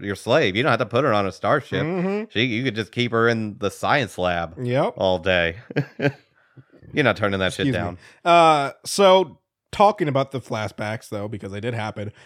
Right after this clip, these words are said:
Speaker 2: and one thing, um, I put down here is, and maybe this was, like I said, maybe this was all in one night, and so he was gonna do something the next morning about it or whatever.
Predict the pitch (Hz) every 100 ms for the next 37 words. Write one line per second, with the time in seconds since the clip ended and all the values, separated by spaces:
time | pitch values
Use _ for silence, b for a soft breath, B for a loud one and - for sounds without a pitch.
0 | b 135 139 180 208 185 170 170 139 139
1 | 135 127 117 113 - _ 147 143 165 160
2 | 123 135 147 147 160 165 - 139 143 139
3 | 123 165 185 208 240 247 233 151 165 165
4 | 147 135 127 123 147 143 123 117 131 143
5 | 131 - 117 - 123 127 127 113 107 117
6 | 117 120 113 113 117 - - 104 104 98
7 | - 101 101 110 98 104 107 101 107 -
8 | 104 95 92 104 - 98 104 101 98 98
9 | 101 101 - b b 113 117 117 117 113